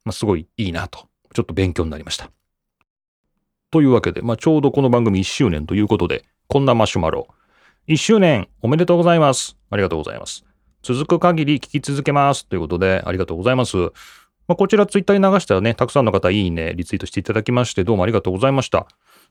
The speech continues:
まあ、こういうね、例えばおめでとうございますっていうね、気持ち、ありがとうございます。で、まあ、こっちですね、むしろね。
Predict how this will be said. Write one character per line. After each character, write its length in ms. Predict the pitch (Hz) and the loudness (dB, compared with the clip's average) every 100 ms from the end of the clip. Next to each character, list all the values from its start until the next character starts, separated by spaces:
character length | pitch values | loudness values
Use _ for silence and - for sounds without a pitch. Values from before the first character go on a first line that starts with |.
| _ - | _ -6
ま 80 | 175 | -2
あ、 20 | |
こ 200 | 226 247 | 2 4
う 40 | |
い 40 | 233 | 4
う 100 | 226 | 4
ね、 160 | 214 | 2
例 160 | - 147 | 2 2
え 40 | |
ば 80 | 101 | 2
お 60 | 87 | 2
め 100 | 98 | 0
で 80 | 120 | 2
と 100 | 143 | 2
う 20 | |
ご 60 | |
ざ 100 | 156 | 4
い 40 | 196 | 4
ま 140 | 214 | 2
す 160 | 202 - | 0 -6
っ 40 | |
て 100 | - | -6
い 100 | 95 | -4
う 120 | 87 - | -4 -4
ね、 160 | 110 98 | -6 -4
気 100 | 113 | -4
持 120 | 123 | -2
ち、 280 | - 120 - | -2 -2 -2
あ 80 | 110 | -2
り 60 | |
が 60 | 110 | -2
と 80 | 90 | -2
う 20 | |
ご 60 | 101 | 0
ざ 80 | |
い 40 | 143 | 2
ま 100 | 147 | 2
す。 140 | - 92 - | -2 -8 -6
で、 80 | 110 | -4
ま 100 | 139 | -4
あ、 20 | |
こ 200 | - 160 | 0 0
っ 100 | - | 0
ち 240 | - - 294 | -6 -4 0
で 100 | 320 | 0
す 160 | - | 2
ね、 120 | 185 | 4
む 180 | 190 175 | 4 4
し 180 | 226 262 | 2 2
ろ 200 | 175 - | 2 0
ね。 320 | 135 208 262 | 0 2 2